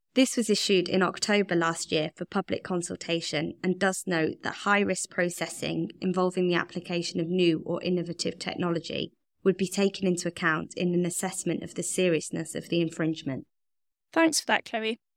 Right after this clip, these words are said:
Speaker 2: It seems like A I will be keeping all legislators and regulators, and every other stakeholder, busy for this year and the foreseeable future. Now turning to the European Commission announcement that it has upheld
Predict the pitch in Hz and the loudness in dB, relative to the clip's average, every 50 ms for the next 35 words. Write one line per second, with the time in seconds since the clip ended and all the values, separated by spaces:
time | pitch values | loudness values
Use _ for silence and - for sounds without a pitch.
0 | _ - 294 285 - - 311 339 381 403 - 339 294 285 - - 269 269 254 233 | _ 2 2 2 4 2 2 2 2 2 2 2 2 2 2 2 0 2 4 2
1 | 214 208 208 214 226 226 220 220 - - 240 226 - 233 226 - - - 269 277 | 2 2 0 0 -2 -2 -4 -4 -4 -2 -2 0 2 0 0 0 0 2 2 4
2 | 285 294 294 277 262 254 226 - - - - 180 190 - - 196 190 202 - - | 6 6 6 6 6 4 4 2 -2 -2 -2 -2 -4 -4 -4 -4 -6 -6 -6 -6
3 | 220 208 208 202 208 - 190 180 180 202 - 190 165 196 - - - _ _ _ | -4 -2 -2 -2 -2 -2 -2 -2 -2 -2 -4 -4 -4 -4 -4 -8 -10 _ _ _
4 | - 240 233 233 233 - - - _ - 262 240 208 220 196 202 262 254 233 - | 0 4 6 6 6 4 0 -4 _ 4 4 6 8 6 6 6 6 4 2 0
5 | - - 185 - - - 180 151 - - 113 226 - _ _ _ _ _ _ _ | 2 2 0 0 0 -2 -4 -2 -2 -2 -4 -4 -6 _ _ _ _ _ _ _
6 | - 262 247 - - - - - 196 196 208 196 - - 208 175 - 160 - - | 4 6 6 4 0 -2 -4 -2 0 0 2 0 0 0 0 0 0 0 0 -2
7 | 202 196 180 - - 180 - - 196 196 196 196 185 - - 190 170 - - - | -2 -4 -4 -6 -6 -4 -2 0 0 -2 -2 -6 -6 -2 -2 -2 0 0 -2 -2
8 | - - - _ _ _ _ _ _ _ _ _ _ _ _ _ _ _ _ _ | -2 -4 -8 _ _ _ _ _ _ _ _ _ _ _ _ _ _ _ _ _
9 | _ _ _ - 277 330 359 392 403 - - 320 294 233 196 196 208 - - - | _ _ _ 8 8 10 8 6 2 2 2 2 2 2 2 0 0 -2 -2 -2
10 | 220 208 196 208 208 226 220 - - 226 226 226 - 240 214 208 - - 214 208 | -2 2 4 4 4 4 2 2 0 0 0 2 2 0 0 2 2 2 0 0
11 | - - 214 220 220 214 - - - - 123 156 - _ - 226 214 214 214 214 | 0 0 0 0 0 0 -2 -4 -4 -4 -6 -8 -6 _ 0 0 0 0 0 -2
12 | 214 - - 254 - - - - - 233 202 - - - | -2 0 0 0 0 0 -2 -2 0 0 2 0 0 -2